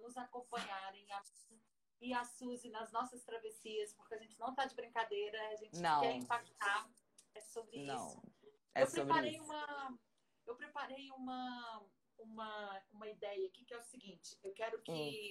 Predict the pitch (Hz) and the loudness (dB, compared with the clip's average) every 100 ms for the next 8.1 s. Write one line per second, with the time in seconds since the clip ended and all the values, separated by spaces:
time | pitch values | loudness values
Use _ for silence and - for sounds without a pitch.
0 | 190 - 214 - 240 233 185 240 262 208 | -6 -8 -12 -4 -4 -6 -8 -2 0 0
1 | 165 - _ _ _ _ _ _ - - | -2 -4 _ _ _ _ _ _ -20 -10
2 | 214 220 220 - 226 214 214 233 - 208 | -2 -2 0 2 4 6 2 0 -6 -2
3 | 196 196 - 240 - _ _ - _ _ | 0 -2 -4 -4 -6 _ _ -20 _ _
4 | _ 214 226 254 466 - - 427 427 294 | _ -6 -4 -2 -4 -4 -6 -2 0 2
5 | 302 - - - - 349 302 311 277 254 | 0 -2 -6 -4 2 4 6 6 4 2
6 | 240 247 262 254 233 240 240 254 233 226 | 4 4 2 -4 -4 -6 -4 -6 -8 -8
7 | 254 262 - 254 240 226 226 247 247 240 | -8 -8 -12 -6 -8 -6 -4 0 2 0